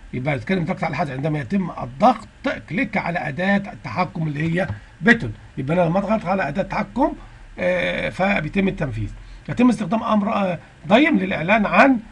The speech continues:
المتغير من نوع انتجر. يتم، آه، اسم المتغير، اسم المتغير عندي إم. قيمة بداية الحلقة هي واحد والنهاية تلاتة، وقيمة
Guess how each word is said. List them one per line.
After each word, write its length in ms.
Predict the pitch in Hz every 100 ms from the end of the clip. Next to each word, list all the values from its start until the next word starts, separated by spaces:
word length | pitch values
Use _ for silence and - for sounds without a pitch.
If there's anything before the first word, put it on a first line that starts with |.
| -
المتغير 500 | 147 156 156 156 202
من 160 | 175 151
نوع 180 | 170 175
انتجر. 420 | 147 247 156 113 - - - -
يتم، 560 | 151 165 190 269 247 233
آه، 140 | 214 - - -
اسم 360 | - 262 262 220
المتغير، 560 | 208 196 185 277 294
اسم 120 | 190 180
المتغير 260 | 165 175
عندي 400 | 180 185 - 214
إم. 180 | 208 139 - - - -
قيمة 200 | 269 302
بداية 300 | 202 180 262 214
الحلقة 360 | - 240 -
هي 100 | 202
واحد 360 | 180 190 170 190
والنهاية 400 | 175 170 190 226
تلاتة، 360 | 180 202 220
وقيمة 320 | 185 - 233